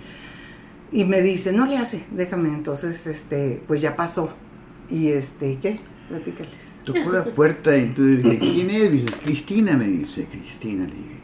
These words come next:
Speaker 2: "Pues pásale", dije yo. Y dice, "Quisiera hablar contigo, a Mike", me dice.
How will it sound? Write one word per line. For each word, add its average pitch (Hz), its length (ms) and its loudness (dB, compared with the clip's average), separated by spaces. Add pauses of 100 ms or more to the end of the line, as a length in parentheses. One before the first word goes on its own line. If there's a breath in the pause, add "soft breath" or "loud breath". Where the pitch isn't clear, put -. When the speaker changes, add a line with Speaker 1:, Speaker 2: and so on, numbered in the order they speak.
(1120)
Speaker 2:
"Pues - 160 -18
pásale", 165 380 4
dije 95 200 -2
yo. 107 220 2 (460 loud breath)
Y - 100 0 (420)
dice, 107 580 0 (220)
"Quisiera 190 280 2
hablar 233 140 0
contigo, 143 600 4 (440)
a 87 100 -10
Mike", 90 340 -6
me 82 80 -10
dice. 71 360 -8